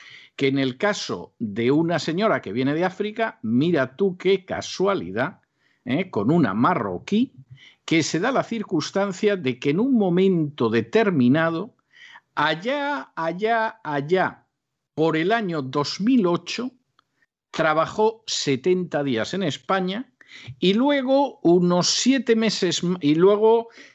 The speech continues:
eh, unos seis meses más, medio año más, en el año dos mil quince. Anda que no ha llovido desde entonces.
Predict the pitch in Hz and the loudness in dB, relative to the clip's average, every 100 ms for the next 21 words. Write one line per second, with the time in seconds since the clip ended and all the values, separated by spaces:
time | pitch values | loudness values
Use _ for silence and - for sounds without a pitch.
0 | - 127 143 151 151 151 156 156 151 151 | -4 0 2 4 4 2 2 2 4 4
1 | 151 - - - - - - - 226 160 | 2 0 -2 -2 -4 -4 -2 2 4 4
2 | 170 160 - 131 156 202 185 175 185 180 | 0 -2 -4 -6 -2 -2 0 -2 0 2
3 | 180 175 180 196 185 - 135 131 135 160 | 2 0 -2 -2 -4 -8 -2 0 2 0
4 | 170 151 113 110 107 90 - - - - | -2 -4 -4 -4 -6 -8 -14 -16 -20 -20
5 | _ - 127 165 202 202 110 117 110 104 | _ -6 -4 0 -2 -4 -6 -4 -4 -4
6 | 104 104 98 101 117 160 233 147 - - | -4 -4 -4 -2 -4 -2 -4 -4 -12 -18
7 | - - | -18 -20